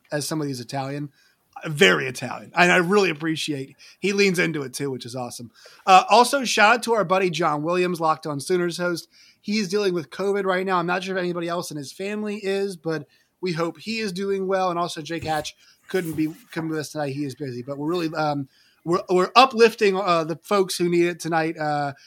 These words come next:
A J Ferrari, Izzy Rodriguez, um, and also, uh, our friend John Williams. All right. Speaking of John, um,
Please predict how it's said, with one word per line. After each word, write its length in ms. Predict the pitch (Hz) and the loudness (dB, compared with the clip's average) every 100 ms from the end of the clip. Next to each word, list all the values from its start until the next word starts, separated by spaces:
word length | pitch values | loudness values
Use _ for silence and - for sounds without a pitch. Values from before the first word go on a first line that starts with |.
| _ - | _ -4
A 100 | 175 | -2
J 200 | 170 160 | 0 -2
Ferrari, 440 | 170 170 160 165 | -2 0 0 -2
Izzy 180 | 160 170 | -4 -6
Rodriguez, 800 | 160 151 160 156 151 151 143 - _ _ _ | -4 -4 -4 -2 -2 -2 -6 -10 _ _ _
um, 420 | 156 143 135 135 143 | 0 0 0 -4 -4
and 80 | |
also, 500 | 160 156 147 160 147 | -2 -2 -2 -2 -2
uh, 60 | 143 | -2
our 300 | 143 139 143 | -2 -2 -2
friend 260 | 139 143 135 | -4 -6 -4
John 220 | 143 135 | -6 -6
Williams. 460 | 127 123 117 113 - | -8 -10 -12 -14 6
All 120 | 226 | 8
right. 260 | 208 139 - - _ | 8 6 -4 -20 _
Speaking 440 | - - 285 302 247 | -16 -2 0 2 2
of 80 | 190 | 2
John, 460 | 156 127 127 165 - _ _ _ _ _ | 0 -4 -8 -14 -18 _ _ _ _ _
um, 560 | 190 185 180 170 156 | 4 4 4 0 -6